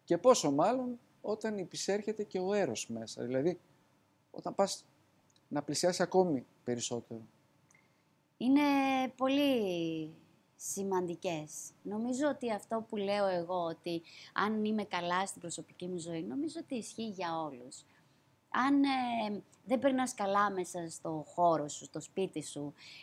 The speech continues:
Speaker 2: και με τον σύντροφό σου, νομίζω ότι αυτό αμέσως... ε,
Speaker 1: Αποτυπώνεται.
Speaker 2: αποτυπώνεται.
Speaker 1: Στο βλέμμα σου,
Speaker 2: Έτσι,
Speaker 1: στη συμπεριφορά
Speaker 2: έτσι.
Speaker 1: σου.
Speaker 2: Το καταλαβαίνει ο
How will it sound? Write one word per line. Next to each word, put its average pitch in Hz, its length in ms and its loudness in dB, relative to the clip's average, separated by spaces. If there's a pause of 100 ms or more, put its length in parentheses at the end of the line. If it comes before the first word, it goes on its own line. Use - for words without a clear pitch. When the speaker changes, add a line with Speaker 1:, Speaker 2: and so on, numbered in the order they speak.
(120)
Speaker 2:
και 185 100 0
με 180 120 0
τον 180 140 -4
σύντροφό 165 600 -2
σου, 135 340 -12 (380)
νομίζω 339 420 4
ότι 302 160 -2
αυτό 214 540 4
αμέσως... 254 680 -2
ε, 160 340 -2
Speaker 1:
Αποτυπώνεται. 143 720 6
Speaker 2:
αποτυπώνεται. 185 600 2
Speaker 1:
Στο 185 160 12
βλέμμα 147 400 12
σου, 165 300 2 (180)
Speaker 2:
Έτσι, 294 100 4
Speaker 1:
στη - 100 -2
συμπεριφορά 135 680 8
Speaker 2:
έτσι. 131 120 6
Speaker 1:
σου. 151 260 -4
Speaker 2:
Το 233 80 -2
καταλαβαίνει 277 760 2
ο 160 40 0